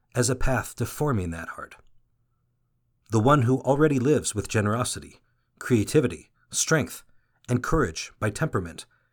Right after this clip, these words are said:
can enter again and again into themselves to root their activity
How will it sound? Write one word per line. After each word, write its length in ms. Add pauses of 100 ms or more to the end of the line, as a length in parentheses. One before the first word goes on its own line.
(380)
can 160
enter 400
again 380
and 160
again 360
into 200
themselves 580 (640)
to 120
root 280
their 120
activity 540